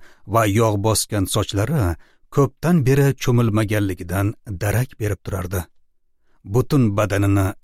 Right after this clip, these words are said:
kir va iflosdan qora qo'tirlar bosib ketgandi. Askar o'z stolining ustida bir nechta o'yinchoqlar borligini esladi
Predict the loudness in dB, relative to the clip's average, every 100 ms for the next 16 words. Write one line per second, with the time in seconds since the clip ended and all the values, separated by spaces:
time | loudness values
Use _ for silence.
0 | -18 -2 2 4 4 2 -2 -12 _ _
1 | -8 -4 0 0 0 -2 0 0 -2 _
2 | _ -2 0 2 -2 -4 -4 -2 -2 -2
3 | -4 -4 -2 -2 -4 -12 -10 -6 -4 -4
4 | -6 -10 _ _ _ _ _ _ _ _
5 | _ _ _ _ _ 0 2 2 2 0
6 | 0 -4 -2 -4 0 2 4 2 0 -4
7 | -2 0 2 0 -2 -12 -20 _ -4 0
8 | 2 2 2 0 -4 -2 0 2 2 0
9 | -4 -2 -2 -2 -4 -4 -4 -4 -4 -6
10 | -4 -4 -4